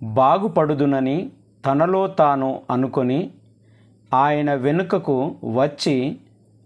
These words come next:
ఆయన వస్త్రపు చెంగు ముట్టెను." ఈ మాటను బట్టి ఈ సర్వ సృష్టిలోని సర్వ మానవుల పట్ల దైవ సంకల్పము ఏమై ఉన్నది అని బయలుపరచబడుచున్న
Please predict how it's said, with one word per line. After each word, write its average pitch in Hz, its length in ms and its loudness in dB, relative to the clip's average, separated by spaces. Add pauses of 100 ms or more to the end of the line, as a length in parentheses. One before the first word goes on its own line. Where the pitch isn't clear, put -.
ఆయన 139 300 2
వస్త్రపు 180 580 0
చెంగు 139 640 0
ముట్టెను." 120 680 -2 (960)
ఈ 147 160 4
మాటను 170 460 2
బట్టి 135 600 0 (680)
ఈ 151 220 4
సర్వ 165 540 2
సృష్టిలోని 165 1000 0 (580)
సర్వ 180 540 2
మానవుల 151 640 2
పట్ల 147 560 0 (640)
దైవ 165 500 2
సంకల్పము 165 920 0 (100)
ఏమై 156 420 0 (100)
ఉన్నది 143 600 0 (580)
అని 143 300 0
బయలుపరచబడుచున్న 143 1400 0